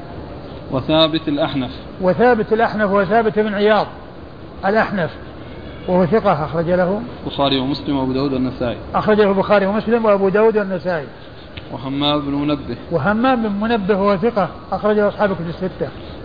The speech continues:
Speaker 1: وأبو السدي عبد الرحمن.
Speaker 2: وأبو السدي عبد الرحمن ما عرفته، إيش وجدته عن شيء؟
Speaker 1: لعله، ما نص ما فيه، لكن عندما رجعنا إلى تر-، تلاميذ أبي هريرة وجدنا عبد الرحمن بن أبي كريمة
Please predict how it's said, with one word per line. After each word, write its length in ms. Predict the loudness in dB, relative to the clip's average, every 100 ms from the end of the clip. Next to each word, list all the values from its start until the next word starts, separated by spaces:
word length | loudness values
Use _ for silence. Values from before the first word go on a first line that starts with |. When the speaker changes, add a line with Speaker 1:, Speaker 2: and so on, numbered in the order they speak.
| -2
Speaker 1:
وأبو 240 | 0 0
السدي 500 | -2 -2 -4 -2 -2
عبد 200 | -2 0
الرحمن. 380 | 0 -2 -2 2
Speaker 2:
وأبو 220 | 4 4
السدي 360 | 2 0 2 4
عبد 180 | 4 2
الرحمن 520 | 0 2 2 2 -2 -10 -12 -4
ما 80 | 0
عرفته، 420 | 2 0 -2 -6 -6 -10
إيش 160 | -8 -6
وجدته 340 | -4 -2 -2
عن 120 | -2 -4
شيء؟ 220 | -2 -4 -4 -10 -12 -12 -14 -14 -14 -12 -12 -10 -12 -12 -12 -12 -12 -6 0
Speaker 1:
لعله، 400 | 4 4 4 -2 -8 -12 -4
ما 200 | -2 -2 -4 -4
نص 320 | -2 -2 -2
ما 100 | -4
فيه، 140 | -2 -6 -10 -14 -14 -14 -14 -14 -8
لكن 340 | -4 0 0 0
عندما 460 | 0 0 2 2
رجعنا 440 | 2 2 2 0 -2
إلى 140 | -2
تر-، 220 | -2 -4 -6 -8 -8 -8 -10 -6 0
تلاميذ 440 | 0 4 2 2
أبي 280 | 0 -2 0
هريرة 240 | 0 2
وجدنا 540 | 0 0 0 -2 -2 -4 -8
عبد 140 | -4 -2
الرحمن 440 | -2 -2 0 0
بن 100 | -2
أبي 240 | -2 -2 -2
كريمة 420 | 0 0 0